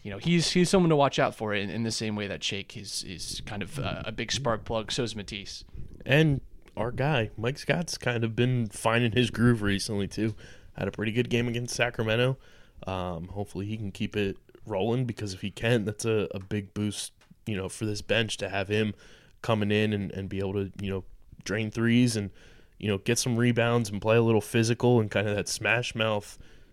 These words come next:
Speaker 2: you know, play style that Mike Scott brings to the table.
Speaker 1: Yeah, he's, he's obviously had a rough year. There's, there's no bones about it. We love Mike, but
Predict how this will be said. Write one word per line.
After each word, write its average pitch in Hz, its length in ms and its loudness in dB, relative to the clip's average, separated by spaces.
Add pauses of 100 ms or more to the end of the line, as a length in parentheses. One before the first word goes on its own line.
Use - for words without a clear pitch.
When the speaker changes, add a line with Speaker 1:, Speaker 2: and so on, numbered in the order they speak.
(340)
Speaker 2:
you 110 120 -4
know, 98 180 0 (640)
play 139 300 4
style 95 420 -6
that 80 120 -6
Mike 98 200 -6
Scott 98 260 -4
brings 101 280 -6
to - 60 -6
the 82 80 -4
table. 98 420 -4
Speaker 1:
Yeah, 269 60 4
he's, 147 320 2
he's 170 180 -4
obviously 123 340 -2
had 113 120 -4
a 107 40 -4
rough 104 300 -10
year. 110 200 -4
There's, 131 260 -10
there's 113 180 -12
no 113 120 -8
bones 113 280 -8
about 101 300 -6
it. 139 120 -4
We 117 100 -8
love 104 200 -10
Mike, 110 280 -8
but 113 240 -12